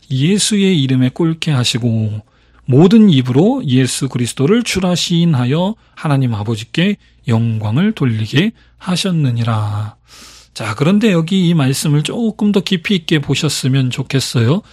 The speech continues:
여기 모든 사람들이 그렇게 한다,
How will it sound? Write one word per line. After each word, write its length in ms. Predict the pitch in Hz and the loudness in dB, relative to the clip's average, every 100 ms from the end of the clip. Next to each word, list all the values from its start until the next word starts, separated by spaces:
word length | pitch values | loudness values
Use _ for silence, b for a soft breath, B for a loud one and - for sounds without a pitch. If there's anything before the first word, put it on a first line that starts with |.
| b b | b b
여기 400 | 160 180 202 202 | 2 4 4 4
모든 1300 | 156 143 185 233 269 269 277 285 277 269 247 247 240 | 2 2 4 4 2 0 0 -2 -2 0 2 2 2
사람들이 800 | 196 180 190 185 160 170 196 202 | 0 0 0 0 2 0 0 0
그렇게 340 | 180 175 180 | -2 -2 -2
한다, 640 | 147 156 147 151 147 143 | -2 -2 -2 -2 -4 -4